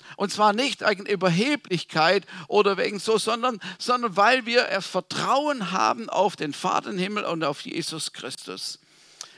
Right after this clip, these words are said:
Halleluja. Es ist nur eine Folie, ähm, wie der Sieg dann aussieht. Äh, Goliath fiel und er wurde getötet. Aber was,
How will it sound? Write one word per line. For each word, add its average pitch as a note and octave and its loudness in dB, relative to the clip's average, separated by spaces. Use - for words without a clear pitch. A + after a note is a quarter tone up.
Halleluja. B2+ 0
Es C#3+ -6
ist - -4
nur D#3+ 0
eine F3+ -2
Folie, E3 -2
ähm, D3 2
wie D#3 -2
der C#3+ -2
Sieg C#3+ -4
dann G#2 -6
aussieht. D#3+ 0
Äh, C3+ 2
Goliath G#3+ 4
fiel A#3 -2
und C3 -4
er B2+ -4
wurde G3+ 2
getötet. G3+ -2
Aber D3 0
was, D#3+ 2